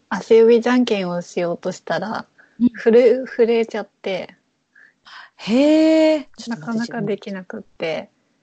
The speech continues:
Speaker 2: 私、そんなに変じゃないわ。うん。
Speaker 1: あ、
Speaker 2: うん。
Speaker 1: 指の力が弱ってんなって感じるので。
Speaker 2: 震えるのは結構きついかもね。
Speaker 1: ん？
Speaker 2: 震えるって。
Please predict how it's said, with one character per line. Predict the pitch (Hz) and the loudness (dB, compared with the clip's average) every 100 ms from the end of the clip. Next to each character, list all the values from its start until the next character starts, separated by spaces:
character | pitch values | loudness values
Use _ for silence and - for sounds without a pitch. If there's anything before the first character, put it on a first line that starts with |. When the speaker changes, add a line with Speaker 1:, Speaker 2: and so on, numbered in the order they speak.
| _ _ _ _ | _ _ _ _
Speaker 2:
私、 | 214 - - _ | -12 -12 -20 _
そ | - | -6
ん | 220 | -2
な | 214 | 0
に | 202 | -2
変 | 196 185 | -4 -8
じ | 156 | -8
ゃ | |
な | 147 | -10
い | - | -12
わ。 | - _ | -16 _
う | - | -10
ん。 | 147 147 _ _ _ _ _ - - _ _ _ | -8 -12 _ _ _ _ _ -20 -20 _ _ _
Speaker 1:
あ、 | 208 214 - | -14 -12 -10
Speaker 2:
う | 175 | -8
ん。 | |
Speaker 1:
指 | 202 214 262 | -4 2 4
の | 269 262 | 4 2
力 | - - 240 226 | -2 -2 -2 -2
が | 190 | -2
弱 | 175 180 240 | -2 -2 -4
っ | - | -2
て | 185 | -2
ん | 170 | -2
な | 170 170 | -6 -10
っ | |
て | - - - | -14 -16 -16
感 | - 202 196 | -10 -6 -4
じ | 196 | -4
る | 196 | -4
の | 180 175 156 | -4 -6 -2
で。 | 190 190 185 170 _ _ _ _ _ _ _ | 0 0 -2 -4 _ _ _ _ _ _ _
Speaker 2:
震 | 196 - 285 | -6 0 4
え | 339 | 6
る | 349 | 6
の | |
は | 247 | 4
結 | 214 233 | 2 -2
構 | 185 | -4
き | - | -8
つ | - 196 | -8 -8
い | |
か | 147 - | -8 -12
も | |
ね。 | 139 135 _ _ _ _ _ _ _ _ _ _ _ _ 240 | -12 -12 _ _ _ _ _ _ _ _ _ _ _ _ 4
Speaker 1:
ん？ | 269 440 _ _ _ _ _ _ _ _ | 4 2 _ _ _ _ _ _ _ _
Speaker 2:
震 | 214 233 | 0 4
え | 233 | 4
る | 226 | 2
っ | |
て。 | 226 _ 160 - | -2 _ -8 -8